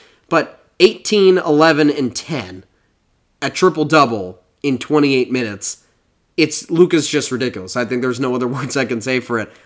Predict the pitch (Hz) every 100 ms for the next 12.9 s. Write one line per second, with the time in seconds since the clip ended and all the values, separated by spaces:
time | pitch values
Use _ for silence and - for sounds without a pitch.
0 | _ 135 131 151 151 170 151 170 160 170
1 | 180 170 160 175 170 160 139 127 131 123
2 | 160 143 143 135 127 127 123 110 117 113
3 | 120 120 _ _ _ _ - 131 - -
4 | - 170 220 247 254 311 466 359 208 254
5 | 254 190 185 - 208 139 151 180 165 131
6 | 123 117 - 123 - _ - 160 190 214
7 | 214 185 - 220 180 156 170 170 156 170
8 | 156 143 160 151 143 139 151 143 135 120
9 | 147 143 139 131 143 135 123 127 127 123
10 | 113 - _ _ _ - 190 147 147 143
11 | 120 160 147 139 127 110 _ _ _ 143
12 | 135 131 123 - 151 139 151 - -